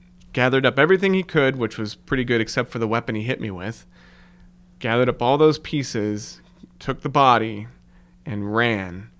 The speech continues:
And ran to what he thought was an abandoned section of either Camp Warrior or even some other part of Bagram.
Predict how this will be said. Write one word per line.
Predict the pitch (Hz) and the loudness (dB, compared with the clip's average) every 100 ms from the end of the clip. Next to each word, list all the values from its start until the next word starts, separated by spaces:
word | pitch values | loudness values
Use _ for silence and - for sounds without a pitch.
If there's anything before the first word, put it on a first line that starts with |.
| _ _ _ | _ _ _
And | - 113 | -6 -2
ran | 113 117 123 123 | 0 0 -2 -4
to | - 123 117 | -2 0 2
what | 110 110 120 | 0 -2 -4
he | 113 | -8
thought | - 135 139 - | -2 0 0 0
was | 113 117 113 110 - - - - | 0 2 0 -2 -8 -12 -16 -10
an | 113 | -8
abandoned | 113 113 113 113 107 107 104 107 _ _ | -6 -6 -4 -4 -4 -6 -8 -12 _ _
section | - 127 - - 101 | -6 -6 -6 -8 -8
of | 101 101 - - _ _ _ _ _ _ _ - | -8 -10 -14 -20 _ _ _ _ _ _ _ -12
either | - 107 107 104 | -8 -4 -4 -4
Camp | - 117 110 | -4 -6 -4
Warrior | 113 151 170 | -2 0 0
or | 131 | 0
even | 123 123 117 113 | -2 -2 -4 -4
some | 110 - 120 | -6 -4 0
other | 123 | 0
part | 110 - 104 | -2 -4 -6
of | 98 120 - | -6 -10 -8
Bagram. | 107 - - - | -8 -8 -12 -16